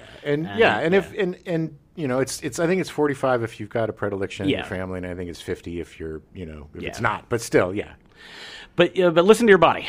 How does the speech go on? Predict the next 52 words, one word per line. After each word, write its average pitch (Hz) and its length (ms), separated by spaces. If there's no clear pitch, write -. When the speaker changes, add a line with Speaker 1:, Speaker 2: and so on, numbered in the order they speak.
Speaker 2:
at 127 140
the 127 60
end 127 100
of 113 60
the 98 60
day. 85 80
Speaker 1:
And 76 100
Speaker 2:
Take 80 100
Speaker 1:
listen - 100
Speaker 2:
care 123 100
of 101 60
Speaker 1:
to 135 80
your 185 160
Speaker 2:
yourself. - 120
Speaker 1:
body. 127 460
Speaker 2:
Listen 127 240
to 165 40
your 170 100
body. 76 380
Speaker 1:
Listen 104 460
to 117 160
your 127 100
body. - 320
Speaker 2:
<laughs> - 320
So - 80
anyway, 220 240
but 165 120
the 196 60
nice 285 300
part 160 180
about 120 220
it 123 80
is 135 140
that, 131 340
uh, 135 300
because 185 280
of 160 40
the 147 60
colonoscopy 185 460
prep, 160 240
I 156 80
read, 185 320
uh, 190 280
half 196 340
of 196 160
the 202 80
Star 240 260
Wars 156 180
book - 280
<laughs> - 80
Speaker 1:
Nice. 185 640
Speaker 2:
that 214 100